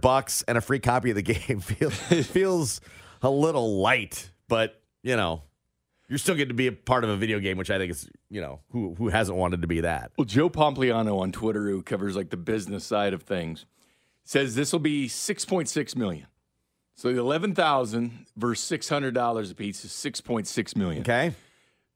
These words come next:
Speaker 2: For nil deals for this game. That doesn't include marketing, promotion, and stuff like this. So a lot, some of these players will get extra money 'cause they'll be advertising for the game, so they'll, they'll pay some of these players extra
Speaker 1: Oh, I
Speaker 2: money.
Speaker 1: gotcha, I gotcha.
Speaker 2: Like, some of these guys will get extra money.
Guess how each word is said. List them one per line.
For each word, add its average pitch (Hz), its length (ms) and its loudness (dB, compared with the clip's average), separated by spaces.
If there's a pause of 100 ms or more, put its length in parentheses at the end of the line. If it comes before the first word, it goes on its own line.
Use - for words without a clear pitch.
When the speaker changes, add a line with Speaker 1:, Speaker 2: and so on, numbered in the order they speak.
(1080)
Speaker 2:
For 147 120 4
nil 135 460 2
deals 95 320 0
for - 120 -10
this 95 160 -4
game. 80 320 -2
That 92 180 -8
doesn't 151 220 0
include 143 380 -2
marketing, 117 520 0
promotion, 107 520 -2
and 95 100 -4
stuff - 240 -4
like 87 140 -4
this. 82 180 -8
So 147 200 2
a - 20 0
lot, 185 380 -2
some 240 140 0
of - 20 -4
these 226 100 -2
players 165 180 0
will 117 80 -4
get 117 120 0
extra - 240 -6
money 80 260 -10 (460)
'cause 107 100 -4
they'll 120 100 2
be 120 140 2
advertising 107 640 0
for 110 100 -8
the 98 80 -2
game, 101 360 -2
so 98 160 -8
they'll, 92 220 -4 (100)
they'll 107 120 -4
pay 123 240 -2
some - 160 -4
of 107 80 0
these 98 120 -4
players 90 320 -4
extra 85 220 -2
Speaker 1:
Oh, 143 40 2
I - 20 4
Speaker 2:
money. 117 120 2
Speaker 1:
gotcha, 92 240 0
I 82 40 -4
gotcha. 80 320 -4
Speaker 2:
Like, 135 100 0
some 233 140 4
of 220 60 2
these 147 80 -2
guys 175 180 2
will 139 60 -8
get 143 100 0
extra 131 220 -2
money. 104 240 -2